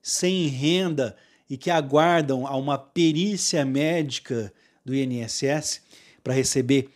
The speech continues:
o benefício ou pra retornarem ao seu trabalho, foram informados nas agências do I N S S que a consulta seria remarcada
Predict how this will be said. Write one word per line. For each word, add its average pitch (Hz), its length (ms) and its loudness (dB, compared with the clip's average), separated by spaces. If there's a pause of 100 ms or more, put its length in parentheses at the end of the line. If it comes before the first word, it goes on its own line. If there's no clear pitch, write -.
(160)
o 131 80 -6
benefício 156 880 2 (340)
ou 135 120 -2
pra 135 340 -4 (200)
retornarem 147 920 4
ao 127 120 -2
seu 135 220 0
trabalho, 147 480 2 (320)
foram 147 380 2
informados 135 760 0
nas 156 420 2
agências 127 600 0
do 123 80 -2
I 131 40 0
N 131 100 -2
S 135 200 -4
S 147 300 -2 (560)
que - 100 -8
a 135 80 0
consulta 147 560 -4
seria 151 300 2
remarcada 156 880 2